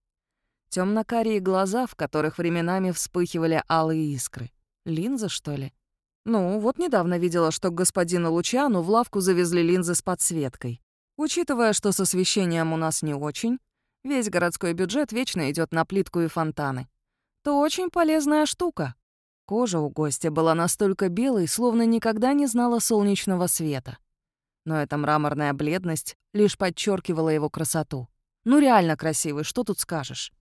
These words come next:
Казалось, он сошёл с полотна великого мастера — или материализовался из самых сокровенных женских грёз. А грёзы-то были блудливые. И только одна деталь выдавала в нём нечто не вполне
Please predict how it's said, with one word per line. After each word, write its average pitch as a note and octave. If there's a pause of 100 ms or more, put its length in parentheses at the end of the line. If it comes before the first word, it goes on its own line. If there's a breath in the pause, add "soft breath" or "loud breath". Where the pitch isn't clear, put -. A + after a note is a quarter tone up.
(160)
Казалось, G3+
он G#3+
сошёл A3
с -
полотна G3
великого F#3+
мастера — F3+ (360)
или E4
материализовался A3+
из A3+
самых C4+
сокровенных F#3+
женских E3
грёз. C#3+ (400)
А B2+
грёзы-то D#3
были D3
блудливые. D3+ (420)
И A3+
только C#4
одна G#3+
деталь F3+
выдавала D#3+
в E3+
нём F3+
нечто F#3
не E3+
вполне E3+